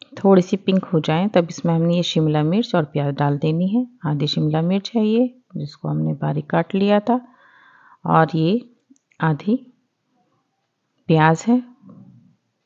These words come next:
तो यहाँ पर हमने ये कॉर्नफ्लोर लिया है दो चम्मच, इसमें हम पानी डालकर इस तरह से इसका पेस्ट बनाकर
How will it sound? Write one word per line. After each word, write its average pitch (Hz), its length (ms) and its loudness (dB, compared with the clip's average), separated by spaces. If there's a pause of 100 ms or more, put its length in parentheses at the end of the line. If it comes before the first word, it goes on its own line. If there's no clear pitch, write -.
(140)
तो 175 80 0
यहाँ 165 200 2
पर 160 140 0
हमने 160 240 2
ये 160 100 2
कॉर्नफ्लोर 156 640 -2
लिया 196 280 2
है 240 220 2
दो 165 180 2
चम्मच, 196 420 0
इसमें 170 280 -2
हम 165 140 0
पानी 156 280 0
डालकर 143 420 -2
इस 175 140 -8
तरह 147 200 -2
से 147 140 -6
इसका 156 260 -8
पेस्ट 156 340 -4
बनाकर 151 380 -2